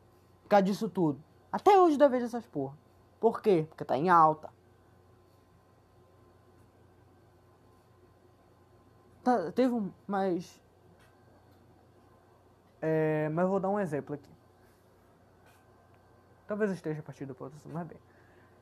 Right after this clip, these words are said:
Se eu, eu,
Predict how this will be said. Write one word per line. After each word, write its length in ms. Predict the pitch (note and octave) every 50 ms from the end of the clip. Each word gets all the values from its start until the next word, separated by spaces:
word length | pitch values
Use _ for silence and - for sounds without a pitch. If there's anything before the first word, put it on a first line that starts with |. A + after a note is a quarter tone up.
| -
Se 300 | - - - - D4+ C#4+
eu, 300 | C4+ A3 F#3 D#3 C3+ - - - _ _ - - - _ _ - - - - - - - - _ _ - - - - _ _ -
eu, 240 | D#3+ E3 C#3+ A#2+